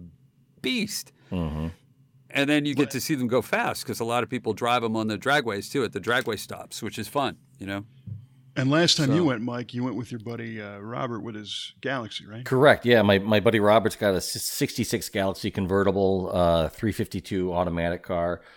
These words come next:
Speaker 2: And, uh, yeah, we went on a few s-, a few tours, a few stops on the tour. Uh, his in-laws live in Davenport, and the tour
Speaker 3: Mm-hmm.
Speaker 2: went right through Davenport, uh, that year. So we just hung out, drove a little bit,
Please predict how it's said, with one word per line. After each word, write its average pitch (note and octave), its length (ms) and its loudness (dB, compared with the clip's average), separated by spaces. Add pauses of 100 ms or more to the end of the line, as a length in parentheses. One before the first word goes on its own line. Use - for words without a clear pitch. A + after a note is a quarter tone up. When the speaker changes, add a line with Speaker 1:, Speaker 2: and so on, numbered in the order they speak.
(280)
Speaker 2:
And, E2 260 -4
uh, E2 80 0
yeah, E2+ 160 2
we F#2 160 2
went G#2 200 4
on F#2+ 120 2
a F2 60 2
few F#2+ 240 -4
s-, - 340 -6
a F#2 160 0
few G2 200 -6
tours, F2 520 -4
a F2+ 160 -2
few G2 140 -4
stops E2+ 340 0
on E2+ 80 -2
the D#2 80 -4
tour. E2 420 0 (400)
Uh, E2 360 4
his G#2 420 2
in-laws G2+ 480 4
live F#2 300 0
in E2+ 100 -2
Davenport, G#2 880 0
and D#2+ 380 -4
the D#2 80 -8
tour F2+ 240 0
Speaker 3:
Mm-hmm. D#2+ 80 2
Speaker 2:
went F2 160 -2
right E2+ 180 -4
through E2+ 120 -6
Davenport, F2 680 -2
uh, D2 300 -2
that D2 240 -4
year. C#2 320 -6
So D2+ 220 -6
we D2+ 160 -8
just D#2 300 -10
hung F2+ 220 -2
out, F2 360 2 (340)
drove F#2 320 2
a F2+ 40 0
little F2+ 200 2
bit, F2+ 380 0